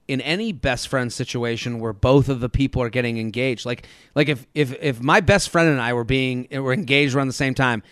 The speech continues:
you kinda have to have that, especially as women, where it's like, this is your big day. This is like,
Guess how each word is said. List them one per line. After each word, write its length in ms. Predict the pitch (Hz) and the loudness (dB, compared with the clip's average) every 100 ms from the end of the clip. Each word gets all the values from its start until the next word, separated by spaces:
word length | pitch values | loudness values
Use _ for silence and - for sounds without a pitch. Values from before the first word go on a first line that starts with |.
| _ _ _ _ | _ _ _ _
you 120 | 165 | 0
kinda 260 | - 247 311 | 4 4 4
have 220 | 262 220 | 4 4
to 80 | 208 | 6
have 240 | 190 156 | 4 6
that, 260 | 151 143 127 | 4 2 2
especially 460 | 160 - 196 302 330 | -2 2 2 4 2
as 140 | 151 | 2
women, 520 | 120 151 175 123 104 120 | 0 0 2 0 -2 -2
where 180 | 131 | 0
it's 140 | 123 - | 0 -4
like, 180 | 120 110 | -8 -6
this 180 | 147 | -6
is 160 | 143 113 | -6 -4
your 120 | 131 | -4
big 340 | 92 143 139 110 | 0 0 0 -2
day. 260 | 123 107 | -2 -2
This 200 | 104 117 | -4 -8
is 160 | 123 113 | -8 -4
like, 180 | 127 | -6